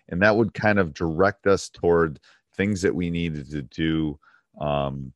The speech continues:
to stay focused, things that we needed to do to get a little bit better every day. Um, so I think that's, that's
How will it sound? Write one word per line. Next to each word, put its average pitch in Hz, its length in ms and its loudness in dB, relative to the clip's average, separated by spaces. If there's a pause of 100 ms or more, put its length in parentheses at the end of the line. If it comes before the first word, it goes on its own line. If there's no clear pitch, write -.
to 71 80 -14
stay - 180 -2
focused, - 560 -4
things 85 220 -4
that 87 120 -2
we 80 160 -4
needed 78 280 -4
to 62 100 -14
do 73 200 -4
to 69 80 -8
get 69 240 -6
a 71 40 -2
little 85 240 -2
bit 78 260 -4
better 71 340 0
every 67 260 -4
day. 62 380 -4 (420)
Um, 78 460 0
so 95 100 2
I 90 60 6
think 113 180 2
that's, 98 360 4
that's - 360 2